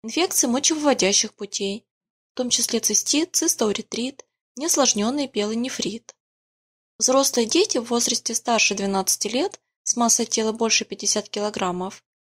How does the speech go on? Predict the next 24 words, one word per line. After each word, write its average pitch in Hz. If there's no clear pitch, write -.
рекомендуемая 226
доза 247
составляет 320
четыреста -
миллиграммов, 190
одна 294
таблетка 214
в -
сутки 190
однократно, 185
или 320
по -
двести 233
миллиграммов, 214
половина 220
таблетки, 185
каждые 320
двенадцать 240
часов, -
в -
зависимости 320
от 247
тяжести 196
заболевания. 220